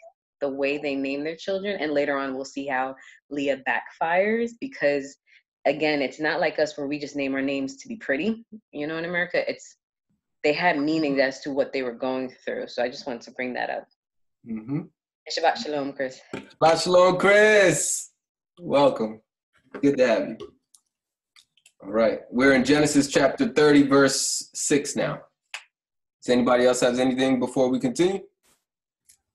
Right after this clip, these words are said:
Speaker 2: All right, verse six. So she names her, uh, first child, um, by Bilhah, Dan, which means to judge. Verse seven, Bilhah, Rachel's servant,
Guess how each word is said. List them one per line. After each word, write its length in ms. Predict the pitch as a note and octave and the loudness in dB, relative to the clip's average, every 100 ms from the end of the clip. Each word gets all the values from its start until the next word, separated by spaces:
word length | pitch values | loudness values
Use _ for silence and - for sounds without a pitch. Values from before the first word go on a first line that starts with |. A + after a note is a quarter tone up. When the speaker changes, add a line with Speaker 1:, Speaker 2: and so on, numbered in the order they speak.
| _ _ _ _ _ _ _ _ _ _ | _ _ _ _ _ _ _ _ _ _
Speaker 2:
All 100 | - | -8
right, 140 | G2+ F#2+ | -6 0
verse 240 | A2+ B2+ | 2 2
six. 540 | - C#3+ - - - - _ - | 2 0 0 -6 -8 -14 _ -2
So 180 | - A2 - | 0 -2 -2
she 160 | - | -2
names 340 | B2 C3 C3 A#2+ | 2 2 2 4
her, 220 | B2 A#2+ | 6 6
uh, 380 | A#2 A2+ A2 G#2+ - _ - - _ _ _ _ _ | 6 6 4 0 -6 _ -20 -20 _ _ _ _ _
first 280 | C3+ C3 - | 2 2 2
child, 420 | C3+ A#2+ A#2+ A2+ | 2 4 4 4
um, 480 | A2+ G#2+ G#2 G2+ - _ _ _ - | 4 4 2 -2 -8 _ _ _ -8
by 180 | G#2+ G#2 | -2 0
Bilhah, 580 | B2 C3+ A#2+ G#2+ A2 - | 4 4 6 4 2 0
Dan, 320 | A#2 A#2 A#2+ | 2 2 2
which 260 | G#2+ - | -2 -2
means 400 | A2+ A2+ A2 G#2+ - | 0 2 2 -2 -10
to 100 | - | -10
judge. 540 | - A2 A#2 - - - _ _ - - - | 2 2 2 -2 -12 -16 _ _ -14 -12 0
Verse 200 | B2+ - | 2 4
seven, 380 | D3+ B2+ G#2+ G#2 | 4 4 2 2
Bilhah, 640 | D3 G3+ D#3+ C3 C3+ D#3+ - _ _ _ | 4 6 6 4 4 0 -12 _ _ _
Rachel's 480 | A2+ B2+ C3+ C3 - | 2 2 2 0 6
servant, 460 | E3+ F3 B2+ B2+ | 6 8 4 2